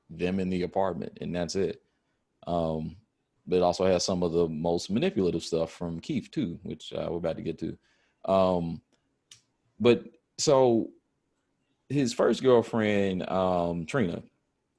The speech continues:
who's the lawyer, um, <clears throat> he, she is, is black, and, um, I guess what some people would consider, like, a conservative black woman, I don't know. Uh, but she's at least somebody who says, like, you know, "Don't screw up your opportunity because of,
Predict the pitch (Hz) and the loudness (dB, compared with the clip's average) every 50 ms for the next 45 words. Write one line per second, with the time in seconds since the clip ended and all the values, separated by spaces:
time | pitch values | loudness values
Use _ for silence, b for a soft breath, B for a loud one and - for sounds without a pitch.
0 | _ _ _ _ _ _ _ - 117 110 85 90 95 104 104 92 - - - - | _ _ _ _ _ _ _ -2 0 0 0 0 2 4 4 4 2 0 -4 -10
1 | - _ _ _ _ _ _ _ _ _ _ - 110 110 107 107 101 98 95 90 | -16 _ _ _ _ _ _ _ _ _ _ 2 4 4 6 6 4 4 2 -2
2 | - - - 214 147 120 101 85 82 - - - - - - - 113 - - - | -6 -10 -6 -2 0 0 0 0 -2 -8 -14 -20 -20 -18 -16 -12 -10 -6 -4 -4
3 | 160 165 160 151 143 127 107 - - _ - 104 101 95 87 85 90 87 87 87 | -2 0 2 2 0 0 -2 -8 -6 _ 2 2 2 2 2 2 2 4 4 4
4 | 85 85 - - - - 87 87 87 85 85 85 85 85 82 82 82 80 - - | 2 2 -2 -4 -8 -6 -4 -4 -2 -2 -2 -2 -2 -2 -4 -4 -6 -8 -8 -6
5 | 80 82 82 80 80 80 80 80 - - _ _ _ _ _ _ _ _ _ _ | -4 -4 -4 -4 -4 -6 -6 -8 -10 -12 _ _ _ _ _ _ _ _ _ _
6 | _ _ _ - - - - _ - 95 107 107 110 104 - 104 90 - 127 120 | _ _ _ -20 -20 -20 -14 _ -2 0 2 2 2 2 0 -2 -2 -2 0 0
7 | 113 117 110 95 87 85 - 85 90 95 90 87 87 87 - - 82 - 85 87 | 0 0 0 0 -2 -4 -4 -4 -2 -2 0 0 0 -2 -4 -6 -8 -6 -8 -8
8 | - - 95 98 101 101 107 107 104 101 113 107 107 110 110 104 113 110 110 110 | -6 -4 -2 -2 -2 -2 -2 -4 -6 -6 -6 -6 -4 -4 -4 -4 -6 -6 -6 -6
9 | 101 95 95 95 95 95 90 90 - _ _ _ _ _ _ _ _ _ - 107 | -4 -4 -4 -4 -4 -4 -6 -8 -10 _ _ _ _ _ _ _ _ _ 2 4
10 | 104 98 95 101 117 - 175 185 175 156 135 117 110 117 127 120 - 123 107 101 | 4 6 4 4 2 2 2 2 4 4 4 6 6 4 4 2 2 2 2 2
11 | 98 98 - - 104 92 95 87 - 113 104 87 85 85 85 98 98 101 98 - | 2 0 -2 -2 0 2 2 0 2 0 0 0 0 0 0 2 2 2 0 -2
12 | - - - 101 101 95 - - 90 87 87 - 90 - - 95 90 90 90 90 | -6 -4 0 2 2 2 2 2 2 2 2 0 -6 -6 -6 -4 -4 -2 -2 -4
13 | 87 87 87 80 - 90 87 85 87 87 85 85 82 - - 80 87 87 85 85 | -4 -6 -6 -6 -4 -2 -2 0 0 -2 -2 -4 -6 -8 -8 -6 -4 -2 -2 -2
14 | 85 85 85 82 | -2 -4 -6 -8